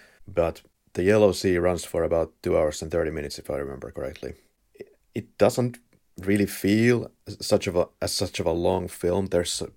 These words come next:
bunch of great scenes. Maybe the most memorable is the, when he's trying to plan his kill i-, in this,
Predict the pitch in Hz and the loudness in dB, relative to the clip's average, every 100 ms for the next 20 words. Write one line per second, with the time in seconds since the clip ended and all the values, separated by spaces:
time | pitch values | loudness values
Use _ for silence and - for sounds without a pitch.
0 | _ 101 101 - - - 90 90 - 90 | _ 2 4 2 -8 0 0 0 -2 -2
1 | 87 82 - 82 82 80 87 85 - 82 | -4 -6 -6 -6 -6 -4 -2 -2 -2 -4
2 | 82 76 76 76 71 - 76 73 - - | -4 -4 -6 -6 -6 -6 -6 -6 -14 -20
3 | - - - _ _ - 80 78 76 73 | -20 -20 -20 _ _ 0 2 2 -4 -10
4 | - _ _ _ 82 78 - - 90 90 | -12 _ _ _ -4 -4 -4 0 2 2
5 | 90 - 95 90 87 85 85 - - - | 0 0 2 2 0 -2 -4 -4 -8 -2
6 | 98 98 92 82 - - 76 - 92 87 | 2 4 4 0 -4 -10 -12 -10 -12 -12
7 | - _ - _ 98 90 87 80 - | -14 _ -20 _ -4 -2 0 -2 -4